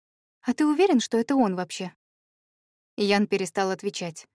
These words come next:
а через несколько минут ко мне в комнату постучалась Света.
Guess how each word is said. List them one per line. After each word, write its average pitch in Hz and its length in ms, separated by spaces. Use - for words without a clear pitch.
а 226 120
через 220 240
несколько 220 400
минут 214 320
ко 196 120
мне 196 160
в - 60
комнату 240 380
постучалась 185 560
Света. 175 420